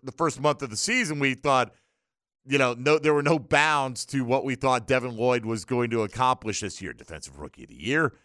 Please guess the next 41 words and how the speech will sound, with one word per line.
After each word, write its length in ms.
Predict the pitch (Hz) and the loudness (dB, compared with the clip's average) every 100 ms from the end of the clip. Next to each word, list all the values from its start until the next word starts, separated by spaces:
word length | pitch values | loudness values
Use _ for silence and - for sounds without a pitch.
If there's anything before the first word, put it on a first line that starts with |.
| _ _ | _ _
Hell, 200 | 226 285 | 4 4
he 100 | 269 | 4
might 180 | 247 214 | 2 2
be 80 | 190 | -2
Defensive 420 | 170 165 151 139 | 2 2 0 -6
Player 280 | - 131 117 | 0 0 0
of 80 | 110 | -2
the 60 | |
Year, 180 | 110 104 | -6 -2
Tony. 360 | 135 123 123 120 - 185 | 0 0 -2 -8 -2 -2
<laughs> 200 | - 202 | 0 0
I 100 | 185 | 0
mean, 180 | 190 | -2
we 120 | 214 214 | 0 0
were 120 | 180 | 0
just 240 | 170 - | -4 -4
so, 320 | 196 175 147 - _ _ | 2 2 2 -6 _ _
uh, 160 | 123 135 | -2 -2
giddy 640 | 113 202 226 160 90 - _ _ - | 2 4 4 2 -6 -16 _ _ -4
with 300 | 135 147 127 | 0 0 0
his 220 | 151 135 | -2 -2
performance 760 | 143 127 160 180 156 127 113 - | -6 -4 -2 0 0 -2 -4 0
early 300 | 151 131 131 | 0 2 2
on, 200 | 147 143 | 0 0
getting 200 | 139 - | -4 -6
some 160 | - 113 | -10 -10
turnovers. 640 | - 156 147 135 135 127 - _ _ - | -2 0 0 0 -2 -4 -12 _ _ -2
Obviously, 380 | 131 123 123 113 | 0 0 -4 -4
he 40 | |
got 240 | 95 - | -4 0
benched 260 | 139 151 143 | 4 4 2
for 160 | 135 127 | -8 -4
Chad 320 | 143 127 113 | 0 0 0
Muma. 440 | 131 143 135 127 - _ _ _ - | -2 0 2 2 -2 _ _ _ -4
Uh, 160 | 95 78 | -2 -2
as 180 | 98 98 | -6 -6
you 60 | |
hear, 180 | 110 131 | -4 -4
Jeff 320 | 120 131 127 | 0 0 0
Lageman 480 | 113 123 135 127 113 | 0 2 2 -2 -4
still 540 | - 139 156 120 90 | 0 4 6 4 0